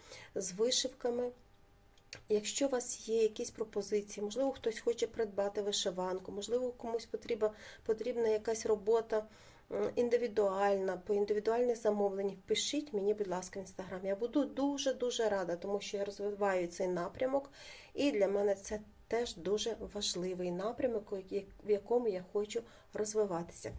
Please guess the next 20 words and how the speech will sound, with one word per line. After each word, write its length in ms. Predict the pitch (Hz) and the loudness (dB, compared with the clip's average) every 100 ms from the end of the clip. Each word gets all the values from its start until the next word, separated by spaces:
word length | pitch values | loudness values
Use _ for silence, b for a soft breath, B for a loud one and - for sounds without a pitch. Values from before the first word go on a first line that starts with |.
| B B | B B
А 160 | - 202 | -4 -4
зараз 540 | - 165 175 262 - | -4 -4 0 0 2
ми 160 | 226 220 | 2 2
продовжуємо. 580 | 220 196 180 196 196 202 | 2 0 0 0 0 4
Значить, 340 | 214 214 180 | 4 4 0
ссылочка 540 | - 202 214 208 - | 0 4 4 4 2
на 140 | 196 214 | 4 6
Instagram 800 | 220 214 - 202 190 202 233 262 B B - | 6 4 0 -4 0 0 0 -2 B B -2
в 120 | 190 | 2
описі 360 | 226 214 - | 4 2 -2
під 220 | 202 208 202 | -4 -4 0
відео. 400 | 202 175 180 175 | 0 0 -2 -2
Там 240 | 208 233 214 | 0 0 2
ви 100 | 202 | 0
зможете 380 | 214 196 - 185 | 0 -2 -2 -4
передивитись 640 | 202 196 196 185 180 - - | -2 0 0 0 -6 -8 -2
деякі 360 | 190 160 - | 0 0 -2
мої, 200 | 180 185 | -4 -4
мої 320 | 196 208 202 | -2 0 0
роботи. 580 | 196 196 - 180 175 220 | 0 -2 -4 -6 -2 -4